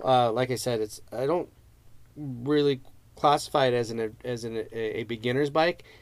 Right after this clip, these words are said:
It's more of a small bore adventure bike. Um, it's super capable. Um, on road, I was blown away how well it handled on the street.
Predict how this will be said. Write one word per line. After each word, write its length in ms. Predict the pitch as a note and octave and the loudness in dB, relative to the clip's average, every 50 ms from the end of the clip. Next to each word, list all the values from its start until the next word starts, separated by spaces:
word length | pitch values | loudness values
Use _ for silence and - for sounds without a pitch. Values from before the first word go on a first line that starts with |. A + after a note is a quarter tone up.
| - - | -20 -16
It's 120 | - - | -10 -6
more 280 | A#2+ A#2 A#2 A2+ A2+ A2 | -4 0 0 2 2 2
of 180 | G#2 G2+ G#2 F#2 | 0 -2 -6 -10
a 240 | F#2+ A2 A2+ A2 G#2 | -4 -4 -2 -2 -2
small 340 | G2+ - C3+ C3 A#2+ A2+ A2 | -4 -4 -2 0 2 2 2
bore 400 | G#2 A2+ A2+ A2+ G#2+ G2+ G2+ G2+ - - - - - - - | 2 0 2 2 2 2 0 -2 -6 -18 -20 -20 -20 -12 -6
adventure 400 | A#2+ A#2 A2 A#2+ A2 - - G#2 | -6 -2 -2 -2 -2 -2 -4 -4
bike. 360 | G#2 G#2 G2 F#2 - - - - - - - - _ - | -2 -2 -4 -4 -8 -12 -20 -20 -20 -20 -20 -20 _ -4
Um, 460 | - B2 B2 A#2+ A#2+ A2+ G#2+ G2+ F#2+ - _ _ _ _ _ _ - - - | 0 2 2 2 2 0 -2 -6 -8 -12 _ _ _ _ _ _ -20 -16 -4
it's 380 | - D3+ C#3+ - - - - - - - _ _ _ _ _ - - - | -2 -2 -2 -2 -4 -8 -10 -10 -16 -20 _ _ _ _ _ -20 -20 -18
super 560 | - - - - - - F3+ A3+ B3 - F3 | -12 -8 -8 -6 0 2 4 4 6 6 4
capable. 680 | B2+ - - D3+ F3+ F#3 D#3+ A2+ G2+ G2+ F2+ F2+ - - - - - | 2 4 2 2 2 2 0 -2 -2 -2 -2 -2 -8 -12 -18 -12 -4
Um, 340 | - B2 B2 A#2+ A2+ G#2+ - - - | -2 0 2 2 0 -2 -4 -4 2
on 220 | C3+ D3+ D#3+ E3+ | 4 4 6 6
road, 300 | F3+ F3 F3 F3 F3+ F3 - - _ - - - - - - - - | 8 8 8 6 6 2 -4 -20 _ -20 -20 -20 -20 -20 -20 -10 -2
I 80 | - C#3 | 0 0
was 100 | C#3+ B2+ | 0 0
blown 380 | G#2 G2 A2+ A#2+ C3 C#3+ D3+ D3+ | -2 -6 -2 0 2 4 4 4
away 280 | C#3+ C3+ C#3 C3+ B2+ | 4 2 2 2 2
how 360 | A2+ - - A2+ G#2 G2 G3 - | 0 -2 -4 -4 -4 -4 -6 -10
well 480 | C3+ B2 A2+ A2 A#2+ B2 B2+ B2 A2+ | -12 -10 -4 0 2 2 2 2 0
it 80 | G2+ G2 | -2 -6
handled 440 | G#2 A#2 A#2 A#2+ A#2 A2 G2+ G2 - - | -6 -6 -6 -4 -2 -2 -4 -4 -4 -8
on 180 | A2 A2+ A2 | -8 -6 -6
the 60 | G2+ | -6
street. 460 | F#2+ - - - A2+ A2 F#2+ - - | -8 -10 -10 -8 -8 -8 -8 -10 -12